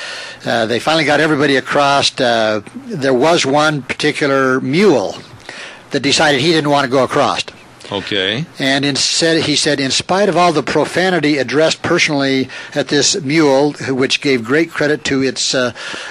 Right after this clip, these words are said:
Speaker 1: uh, sire," he said, "we, uh, they finally blindfolded it, <clears throat> backed it up to the river, and they just threw him, hogtied him, and just pulled him across on his belly."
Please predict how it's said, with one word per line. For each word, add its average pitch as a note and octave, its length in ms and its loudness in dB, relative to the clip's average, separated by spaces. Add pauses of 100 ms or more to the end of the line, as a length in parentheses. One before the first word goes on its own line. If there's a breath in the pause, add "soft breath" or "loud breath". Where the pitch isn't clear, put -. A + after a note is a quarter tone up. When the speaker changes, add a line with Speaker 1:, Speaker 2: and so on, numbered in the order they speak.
(200 loud breath)
Speaker 1:
uh, A#2+ 360 0 (260)
sire," B2 540 0
he C3 300 -6
said, C3 280 0
"we, B2+ 320 0
uh, A2+ 220 -4 (340 loud breath)
they C3+ 100 -2
finally D#3 300 0
blindfolded D3+ 720 0
it, D3+ 160 0 (800 loud breath)
<clears throat> - 600 -2
backed D3 340 0
it E3 80 -2
up F3 140 0
to D3+ 80 -2
the C#3+ 80 2
river, D3+ 340 2 (440 loud breath)
and A2+ 360 0
they A2+ 180 0
just B2 260 0
threw F3 260 2
him, F3+ 140 0
hogtied E3 500 2
him, D3+ 100 0
and A2 100 -4
just A#2+ 220 -2 (320)
pulled F3+ 200 4
him D3 120 0
across B2+ 400 0
on A#2+ 120 0
his G#2 120 -6
belly." G#2 300 -4